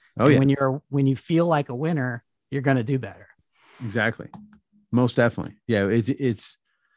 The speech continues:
Speaker 1: it, it is, it is about just stacking the habits, and then the wins come from other directions because you're in that, like, frame of mind. You're putting that energy out to the world.
Speaker 2: Yep.
Speaker 1: So, all right. Well, I think we, I think we got it covered pretty good. What do you think? You got anything to add
Speaker 2: For
Speaker 1: before
Speaker 2: sure.
Speaker 1: we,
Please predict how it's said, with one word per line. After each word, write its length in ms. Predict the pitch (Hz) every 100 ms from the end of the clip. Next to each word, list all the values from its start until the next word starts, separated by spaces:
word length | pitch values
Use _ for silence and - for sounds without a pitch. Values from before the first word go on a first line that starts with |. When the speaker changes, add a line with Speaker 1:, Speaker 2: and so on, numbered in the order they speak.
| _ _ _ _ _ _ _ _ _ _
Speaker 1:
it, 160 | 127
it 120 | - 131
is, 160 | 131
it 120 | 120
is 120 | 127 117
about 220 | 139 120
just 180 | 127 -
stacking 340 | 147 135 139
the 80 | 127
habits, 480 | 110 120 120 113 -
and 160 | 107
then 320 | 104 101 101 - _ -
the 160 | 107
wins 360 | 101 117 110 107
come 260 | - 110
from 200 | 95 101
other 180 | 98 98
directions 520 | 90 92 92 - 85
because 260 | 82 104 90
you're 100 | 98
in 220 | 107 98
that, 220 | 95 90
like, 180 | 65 87
frame 300 | - 98 92
of 100 | 85
mind. 300 | 87 87 90
You're 100 | 85
putting 240 | - 98 92
that 160 | 85
energy 380 | 85 82 80 82
out 200 | - - _ _ _ _
to 100 | 82
the 80 |
world. 160 | 82 117
Speaker 2:
Yep. 160 | 131 -
Speaker 1:
So, 100 | 71
all 80 | - _ _ _ _ _ _ _ _ _ _ _
right. 160 | 135 151
Well, 100 | 160
I 40 |
think 180 | 190 196
we, 240 | 156 - -
I 80 | 180
think 120 | 165
we 60 | 131
got 180 | 147 135
it 80 |
covered 340 | - 139 135 123
pretty 200 | 147 127
good. 280 | 135 143 135 _ _ _ _ _ _ _ _
What 120 | 127
do 60 | 131
you 60 |
think? 180 | 123 120
You 40 |
got 60 | 127
anything 220 | 131 127 127
to 60 |
add 120 | 127
Speaker 2:
For 100 | 131
Speaker 1:
before 160 | 127 123
Speaker 2:
sure. 80 | 107
Speaker 1:
we, 200 | 127